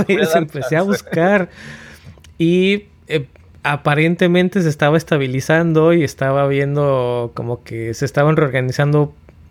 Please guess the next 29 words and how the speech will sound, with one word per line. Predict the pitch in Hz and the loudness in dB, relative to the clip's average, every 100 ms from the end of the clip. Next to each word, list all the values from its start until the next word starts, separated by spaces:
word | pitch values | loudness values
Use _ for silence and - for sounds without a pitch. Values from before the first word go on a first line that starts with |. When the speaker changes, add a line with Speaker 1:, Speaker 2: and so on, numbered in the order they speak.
| - | -20
Speaker 2:
chido | - 151 151 151 | -6 0 2 2
los | 143 | 0
proyectos | 143 147 160 151 156 151 147 | 0 2 2 0 0 2 2
y | |
había | 120 127 135 139 | 0 2 2 2
un | 147 | 2
proyecto | 151 151 143 143 | 2 0 0 0
en | 143 | -2
específico | 131 - 120 131 135 139 | -2 -4 -4 -2 -2 -4
que | 123 | -6
nos | 117 135 | -6 -4
iba | 139 | -4
a | |
tocar | 139 - 135 | -4 -4 -4
a | |
nosotros | 127 - 139 - | -4 -6 -8 -8
que | |
estaba | - 127 127 | -6 -4 -2
muy | 135 | -2
chido. | 143 190 233 160 - - - - - | -2 -2 0 0 -2 -12 -20 -20 -8
Y | - | -2
de | 131 | 0
hecho | 147 170 | 2 0
las | 139 | 0
últimas | 156 147 165 147 135 | 0 0 2 2 2
dos | 139 147 | 2 2
o | 147 | 0
tres | - 143 | -2 -2
semanas | 151 151 151 160 220 | 0 2 2 2 0